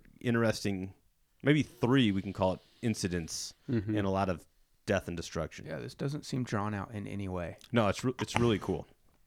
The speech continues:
Speaker 1: So they walk in the front door, and we see this, this point of view shot of Jerry as, like, a bat from the outside of the house, tracking them in the house. So he's, like, monitoring them, and he's, like,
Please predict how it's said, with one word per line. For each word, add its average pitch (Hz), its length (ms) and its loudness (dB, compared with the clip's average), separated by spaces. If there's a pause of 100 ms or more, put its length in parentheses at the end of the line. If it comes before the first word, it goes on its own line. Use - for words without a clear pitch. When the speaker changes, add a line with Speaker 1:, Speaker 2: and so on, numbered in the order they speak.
(440)
Speaker 1:
So 147 160 8
they 147 100 12
walk 165 280 12
in 175 80 10
the 147 80 10
front 135 320 4
door, 127 340 8
and 101 400 2 (340)
we 120 120 10
see 202 220 4
this, 160 240 4
this 113 300 2 (200)
point 165 240 6
of 117 120 6
view 120 200 6
shot 113 240 4
of 90 100 2
Jerry 110 380 4
as, 95 100 0
like, 95 140 0
a 85 40 0
bat 98 460 2
from - 200 -4
the 98 120 -2
outside 101 380 -2
of 95 60 -2
the 90 60 0
house, 92 240 0
tracking 113 520 0
them 90 160 0
in 92 140 -2
the 82 40 -4
house. - 380 -12 (480)
So 113 140 4
he's, 151 200 4
like, 139 160 4
monitoring 101 640 4
them, 82 360 -2 (300)
and 98 120 -2
he's, 104 120 -2
like, 101 140 0